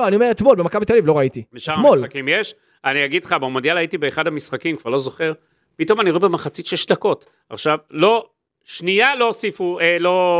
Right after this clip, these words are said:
Speaker 2: בזבזו שנייה. ישב לידי אסי ממן, באותו משחק, אני לא זוכר כבר איזה זה היה, הייתי בהלם, פשוט בהלם. אתה יודע, לא ראינו שום בזבוז, לא היה חילופים, כלום. זה כאילו היה שם ב-D N A של השופטים.
Speaker 1: אז אתה אומר, זה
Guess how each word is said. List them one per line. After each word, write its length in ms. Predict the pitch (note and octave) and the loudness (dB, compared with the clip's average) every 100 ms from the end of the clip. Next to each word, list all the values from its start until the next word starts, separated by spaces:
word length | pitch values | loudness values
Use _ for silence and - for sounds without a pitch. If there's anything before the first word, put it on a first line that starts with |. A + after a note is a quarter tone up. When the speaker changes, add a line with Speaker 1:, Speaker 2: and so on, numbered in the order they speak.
| E3 D#3+ | 4 2
Speaker 2:
בזבזו 420 | D3+ C#3+ D#3+ C#3 D#3 | 0 -2 -2 0 -4
שנייה. 320 | - G3+ B3 - _ - | 0 0 0 -4 _ -6
ישב 260 | D3+ G#3 G#3+ | -2 0 0
לידי 240 | G3+ F#3+ | 0 0
אסי 180 | F3+ G3+ | -2 -2
ממן, 360 | E3+ C#3+ C#3+ D#3+ _ _ - | 0 2 2 -2 _ _ -4
באותו 380 | D3 D3 D3+ E3+ | 0 0 -2 -4
משחק, 300 | E3 C#3+ C3+ | -4 -4 -2
אני 60 | |
לא 60 | D#3+ | -4
זוכר 200 | D#3+ E3 | -4 -8
כבר 180 | - D3+ | -4 -4
איזה 380 | D3 E3+ D3 | -2 0 0
זה 120 | C3+ D3+ | 0 -2
היה, 140 | A3 G#3+ _ | -2 -4 _
הייתי 220 | B2+ D3 G#3+ | -4 -2 0
בהלם, 360 | A3 D4 D4+ C#3+ _ _ - | 2 2 -2 -8 _ _ -10
פשוט 220 | D#3 A3 | -8 0
בהלם. 320 | B3 C4+ F#3 | 2 2 0
אתה 100 | D#3 | -2
יודע, 140 | F3+ | -2
לא 180 | A#3 B3 | 0 2
ראינו 300 | C#4+ C#4 A#3+ | 2 0 -4
שום 200 | - C4 | -6 -2
בזבוז, 380 | C4+ F#3 B3+ G3 | -2 -2 -2 2
לא 60 | A3+ | 2
היה 80 | |
חילופים, 420 | A#3+ A3+ A3 A#3 A3+ | 0 -2 -2 -4 -2
כלום. 260 | A3+ G3+ B2+ _ _ | 2 2 2 _ _
זה 140 | - D3 | -10 -6
כאילו 240 | G#3 A3 | -2 0
היה 180 | G#3 A3 | 2 0
שם 200 | A3 A3+ G#3 F#3 | -2 -4 -2 0
ב-D 160 | D#3 D3+ | -2 0
N 160 | G3 F#3+ | 0 0
A 40 | |
של 120 | F#3 | -4
השופטים. 440 | F3 E3 - D3+ G#2+ _ _ _ _ _ _ _ | -4 -4 -2 -2 -2 _ _ _ _ _ _ _
Speaker 1:
אז 80 | - | -12
אתה 100 | - | 0
אומר, 220 | C#3 D#3 | 2 4
זה 120 | D3 | 4